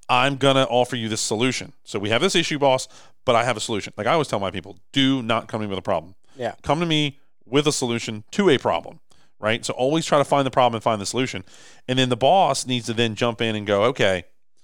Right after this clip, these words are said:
Speaker 2: Maybe do this and this, but change this, then do these things.
Speaker 1: Correct. Correct. And so that's where a lot of people go wrong, whether you're the employer or the employee. It's always supposed to be about solutions, right?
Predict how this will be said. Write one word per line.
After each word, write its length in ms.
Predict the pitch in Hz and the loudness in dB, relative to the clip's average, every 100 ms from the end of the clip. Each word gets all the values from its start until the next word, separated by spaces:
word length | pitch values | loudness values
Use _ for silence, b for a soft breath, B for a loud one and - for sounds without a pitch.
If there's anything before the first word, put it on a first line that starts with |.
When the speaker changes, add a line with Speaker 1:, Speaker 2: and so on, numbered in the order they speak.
| - - - | -20 -20 -10
Speaker 2:
Maybe 240 | 127 131 135 | -4 -2 0
do 180 | 127 123 | -2 0
this 240 | 127 - | -2 -2
and 160 | 117 123 | -4 0
this, 320 | 151 127 - | 2 2 0
but 200 | - 101 | -6 -8
change 380 | - 135 123 110 | -4 -4 -4 -2
this, 320 | 123 123 107 | 0 0 -2
then 240 | - 117 107 | -6 -10 -8
do 200 | 107 104 | -8 -8
these 280 | 107 98 | -8 -8
things. 220 | - 101 - | -10 -12 -8
Speaker 1:
Correct. 460 | - 135 - - - - - | 0 0 0 -8 -20 -12 -2
Correct. 340 | 117 90 - 117 | 0 -2 -4 -8
And 160 | 120 | -6
so 300 | - 131 120 | 2 4 4
that's 400 | 110 127 165 - | 2 0 -2 -8
where 480 | 110 107 107 107 107 | -10 -4 -2 0 -2
a 100 | 107 | -4
lot 320 | 104 95 101 | -4 -4 -4
of 100 | 101 | -6
people 320 | - 101 110 | -10 -14 -12
go 220 | 98 95 92 | -8 -8 -6
wrong, 400 | 98 110 110 101 | -4 -4 -4 -4
whether 240 | 98 98 | -6 -6
you're 180 | 92 95 | -8 -8
the 180 | 92 90 | -8 -8
employer 540 | 85 113 107 117 131 | -8 -6 -4 -2 -2
or 120 | 120 | -4
the 80 | 95 | -6
employee. 560 | 87 - 95 117 127 B B B B B B B - - - - - - - | -10 -10 -6 -4 -4 B B B B B B B -20 -20 -20 -20 -20 -20 -8
It's 160 | 139 127 | -6 -4
always 340 | 139 165 202 | -2 0 0
supposed 440 | - 156 - 135 - | 0 -2 0 -4 -4
to 80 | 113 | -6
be 400 | 113 110 101 - | -4 -6 -8 -10
about 400 | - 98 92 - | -4 -4 -4 -8
solutions, 640 | - 92 92 - - - - - - - - | -10 -8 -10 -12 -14 -16 -18 -20 -20 -18 -6
right? 200 | 98 | -6